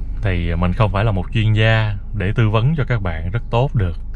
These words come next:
Nhưng mà cái cách mà mình cảm thấy nó an toàn nhất đó là bạn mua chiếc xe mới. Ừ, mình là một người lo những cái công việc khác như chuyện làm ăn hay là những cái công việc trong cuộc sống của mình.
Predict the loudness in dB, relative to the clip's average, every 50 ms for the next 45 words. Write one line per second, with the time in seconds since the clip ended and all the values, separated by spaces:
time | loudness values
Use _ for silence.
0 | -8 -8 -8 -8 -8 -8 -8 -8 -8 -8 -6 -4 -4 -2 0 0 0 0 0 0
1 | 0 -2 -2 -2 -2 -2 0 0 0 -2 0 0 0 0 2 2 2 4 4 4
2 | 2 0 0 0 -2 0 0 0 0 0 0 0 -2 -2 -4 -4 -6 -4 -4 -2
3 | -2 -2 -2 -2 -2 -2 -2 -2 -2 -2 -2 0 0 0 -2 -2 -2 -2 -2 0
4 | 0 -2 -2 -2 -4 -6 -6 -8 -8 -8 -8 -6 -6 -6 -6 -6 -6 -6 -4 -4
5 | -2 -2 -2 -4 -4 -4 -4 -2 -2 0 0 0 0 0 0 0 0 -2 -2 -2
6 | -2 0 0 -2 -2 -2 -2 -2 -4 -4 -4 -4 -6 -6 -6 -6 -6 -4 -2 0
7 | 2 2 2 2 2 2 0 0 0 0 0 0 0 0 0 -2 -4 -2 0 2
8 | 2 2 2 0 -4 -4 -4 -4 -4 -4 -4 -2 0 0 0 0 0 -2 -2 0
9 | 0 0 0 -2 -2 -2 0 0 0 2 2 2 4 4 2 0 0 -2 -2 0
10 | 0 0 0 0 0 0 0 0 0 -2 -2 -2 -2 -2 -2 -2 -4 -2 -2 0
11 | 0 2 0 2 2 2 2 2 2 0